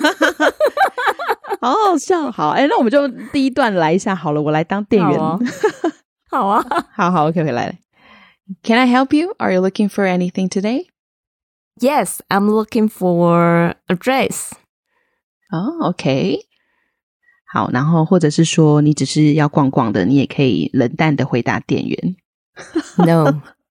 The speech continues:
Speaker 2: I'm just looking.<laughs> 很想揍我。
Speaker 1: 超冷淡。
Speaker 2: 对。
Speaker 1: 散发出
Speaker 2: 店员想说拽什么拽？
Speaker 1: 真的，没有，就散发出一个不要打扰我的气息。
Speaker 2: 对。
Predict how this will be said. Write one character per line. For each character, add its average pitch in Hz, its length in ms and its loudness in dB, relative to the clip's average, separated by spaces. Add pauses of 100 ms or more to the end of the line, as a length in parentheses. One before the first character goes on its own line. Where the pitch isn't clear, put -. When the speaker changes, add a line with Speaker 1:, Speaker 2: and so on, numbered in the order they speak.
(200)
Speaker 2:
I'm 156 240 0
just 160 220 0
looking. 139 560 -2
<laughs> - 40 -20 (1120)
很 247 100 -4 (120)
想 - 100 -2
揍 269 160 2
我。 277 40 2
Speaker 1:
超 - 0 -
冷 208 280 0
淡。 214 240 2
Speaker 2:
对。 - 1000 -2 (840)
Speaker 1:
散 - 0 -
发 - 0 -
出 - 0 -
Speaker 2:
店 370 140 0
员 311 60 0
想 262 160 2
说 247 200 2
拽 190 180 0
什 - 120 -4
么 175 100 -4
拽？ 165 380 0
Speaker 1:
真 240 160 0
的， 196 140 2
没 208 100 -4
有， 220 160 0
就 247 160 -2
散 254 200 0
发 226 160 2
出 220 120 -2
一 208 60 0
个 190 100 0
不 196 60 -4
要 190 80 0
打 160 200 0
扰 156 140 2
我 143 120 -2
的 135 100 -6
气 196 260 -6
息。 480 140 -6
Speaker 2:
对。 427 800 -2